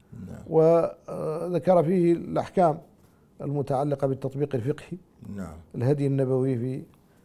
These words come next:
Speaker 2: كل شيء، هديه في الصلاة وهديه في الصيام وهديه في العشرة وهديه في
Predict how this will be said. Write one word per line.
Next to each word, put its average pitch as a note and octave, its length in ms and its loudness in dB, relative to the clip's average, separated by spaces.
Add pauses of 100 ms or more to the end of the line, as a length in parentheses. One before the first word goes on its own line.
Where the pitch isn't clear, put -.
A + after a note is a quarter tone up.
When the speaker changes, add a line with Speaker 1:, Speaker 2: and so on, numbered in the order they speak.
(120)
Speaker 2:
كل C3+ 200 -4
شيء، B2+ 320 -2
هديه C3+ 140 -2
في C3 140 0
الصلاة C3 400 -2
وهديه B2 300 -4
في B2 140 -6
الصيام C3 380 -6
وهديه B2 420 -4 (600)
في C#3 120 -4
العشرة B2+ 500 -2
وهديه B2 340 -4
في A#2 400 -6